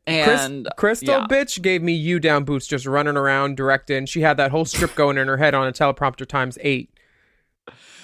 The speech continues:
Speaker 2: Well, that's the thing. With this challenge, it, you don't get to write a script at a computer, which is what you would normally do for a, a project like this, so that everyone can see what you're thinking and what you're on the same page.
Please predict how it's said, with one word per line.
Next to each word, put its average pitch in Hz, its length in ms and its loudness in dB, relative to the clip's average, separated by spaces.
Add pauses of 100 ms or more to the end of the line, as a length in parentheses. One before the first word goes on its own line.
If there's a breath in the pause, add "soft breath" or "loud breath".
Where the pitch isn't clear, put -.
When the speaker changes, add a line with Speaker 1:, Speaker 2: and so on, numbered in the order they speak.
(400 loud breath)
Speaker 2:
Well, 208 220 2
that's 247 400 -2
the 185 200 -2 (180)
thing. 104 680 -4 (240)
With 160 280 -2
this 190 260 -2
challenge, 110 1080 -2
it, 151 400 -4
you 147 200 -4
don't 151 480 -2
get 123 260 0
to 120 380 -2
write 104 360 0
a 113 80 -2
script 110 440 -2
at 95 160 -2
a 98 40 -6
computer, 92 500 -8
which 101 180 -4
is 98 180 -4
what 90 180 -8
you 98 120 -6
would 107 160 -8
normally 92 360 -8
do 90 240 -8
for 87 260 -6
a, 95 40 -6 (120)
a 98 60 -8
project 73 560 -8
like - 240 -14
this, 87 220 -8
so 104 220 -4
that 95 180 -2
everyone 95 400 -4
can 92 220 -12
see 87 360 -10
what 82 280 -8
you're 82 120 -8
thinking 107 560 -10
and 82 280 -8
what - 200 -6
you're 85 140 -8
on 73 100 -8
the 82 60 -12
same 76 240 -10
page. 80 420 -10